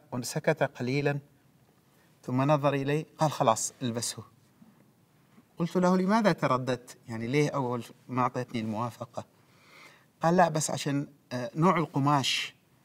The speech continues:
المصنوع منه هذا الإزار، آم،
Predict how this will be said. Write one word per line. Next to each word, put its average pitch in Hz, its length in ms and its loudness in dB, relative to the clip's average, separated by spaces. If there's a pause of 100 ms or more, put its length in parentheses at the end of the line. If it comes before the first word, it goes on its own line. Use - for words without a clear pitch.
(540)
المصنوع 123 520 0
منه 143 280 2
هذا 123 260 -4
الإزار، 120 520 0 (1160)
آم، 117 400 -4